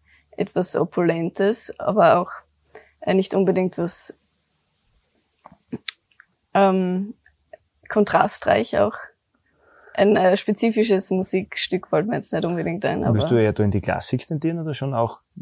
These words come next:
Speaker 2: was, was, was jetzt da ein bisschen was Moderneres sein kann?
Speaker 1: Ähm, schon sehr gern in die Klassik, aber als, also, aber natürlich, äh, im, im Studium befasse ich mich natürlich mit allen verschiedenen Richtungen und das, das macht mir auch sehr Spaß.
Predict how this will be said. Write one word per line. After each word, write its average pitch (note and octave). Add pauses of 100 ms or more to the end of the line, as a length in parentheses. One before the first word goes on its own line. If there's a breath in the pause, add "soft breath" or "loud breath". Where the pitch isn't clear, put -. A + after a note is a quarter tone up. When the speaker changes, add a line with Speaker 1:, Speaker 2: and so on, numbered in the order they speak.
(160)
Speaker 2:
was, A#2
was, A2
was A2
jetzt -
da G2+
ein F#2+
bisschen G2+
was F#2+
Moderneres F2+
sein -
kann? - (1080 soft breath)
Speaker 1:
Ähm, G3 (300)
schon G3+
sehr F#3+
gern F3+
in F#3
die -
Klassik, -
aber F#3
als, - (540)
also, F#3
aber F3 (480 loud breath)
natürlich, G#3
äh, F#3+
im, F#3+
im F3+
Studium F#3+
befasse -
ich F3+
mich F3+
natürlich F3+
mit F3
allen F3
verschiedenen F3+
Richtungen F3+
und F3
das, - (320)
das -
macht F#3+
mir F3+
auch F3+
sehr D3+
Spaß. -